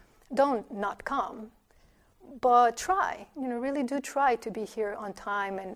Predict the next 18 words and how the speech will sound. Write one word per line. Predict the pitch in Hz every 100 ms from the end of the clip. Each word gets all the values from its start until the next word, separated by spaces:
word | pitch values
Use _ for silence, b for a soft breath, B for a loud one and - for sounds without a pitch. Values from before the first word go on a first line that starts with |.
| -
and | 190 180
to | 214
be | 160 220
here | 214 208 185
for | 214
the | 190
beginning | 185 175 208 226
of | 202
the | 185
service | - 190 175 180 -
and | 180
to | 175
be | 196
here | 190 175
for | - 262 226
the | 190
service. | - 196 202 202 - B B B B
Because | 254 - 262 233 - -